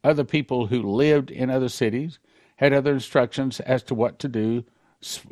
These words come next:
specifically to get food for them. I went to work for U P S. We had a big brown twenty-four-foot box truck and delivered eggs to the roughest section of the city.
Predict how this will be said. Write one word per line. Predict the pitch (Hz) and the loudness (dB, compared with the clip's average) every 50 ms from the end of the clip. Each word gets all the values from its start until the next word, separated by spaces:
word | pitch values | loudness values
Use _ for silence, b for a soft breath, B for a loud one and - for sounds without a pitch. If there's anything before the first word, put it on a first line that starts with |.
| 113 110 | -6 -6
specifically | 98 - - - - - - - - 208 208 - - 117 92 - 107 98 101 120 120 _ b b b b b b b | -6 -6 -8 -6 -6 -6 -4 0 4 6 6 6 4 -4 -6 -4 -2 -2 -2 -2 -6 _ b b b b b b b
to | - 135 | -4 -2
get | 104 117 117 113 107 - - - | 0 0 0 0 -2 -6 -14 -12
food | - - 120 104 98 - | -4 -2 -2 -2 -2 -4
for | - 107 | -4 -2
them. | 110 156 156 110 80 - - _ _ _ _ _ _ _ _ b b b b b b b b b b b b | 0 0 0 0 -2 -6 -16 _ _ _ _ _ _ _ _ b b b b b b b b b b b b
I | 139 | 0
went | 160 202 202 190 | 0 2 2 4
to | 208 | 4
work | 208 190 180 139 | 6 4 4 4
for | - - 147 | 0 -2 -2
U | 143 139 139 | 0 0 0
P | 139 - 143 135 117 104 | 0 0 -2 0 0 0
S. | - - - - - - - _ _ _ _ _ b b b b b b - | -2 -4 -8 -18 -18 -20 -20 _ _ _ _ _ b b b b b b 0
We | 131 135 | 2 4
had | 131 156 160 | 4 4 2
a | 165 | 2
big | 156 185 202 185 160 | 4 4 2 4 2
brown | 175 180 175 170 170 170 143 | 0 2 4 4 2 2 0
twenty-four-foot | - - 165 156 139 - - 156 147 - - 165 151 147 _ | -2 -2 -2 -2 -2 0 2 2 2 2 2 0 0 0 _
box | - 123 131 - - - | 0 0 0 0 -2 -4
truck | - - 135 123 123 - 143 | -2 2 2 2 2 0 -4
and | 131 117 | -4 -2
delivered | 120 120 123 123 117 120 113 - | -2 -2 -2 -2 -2 -4 -6 -4
eggs | - 120 113 107 101 104 - - | -2 -2 -2 -2 -4 -6 -10 -8
to | - 123 | -8 -6
the | 110 107 | -6 -4
roughest | 101 123 135 139 - 139 123 - | -4 -2 -2 -2 -2 -4 -4 -2
section | - - 113 101 - - - 104 104 | 0 0 0 0 0 -8 -8 -8 -6
of | 98 | -6
the | 98 101 | -6 -4
city. | - - 135 117 85 - - | -2 0 0 0 0 -4 -12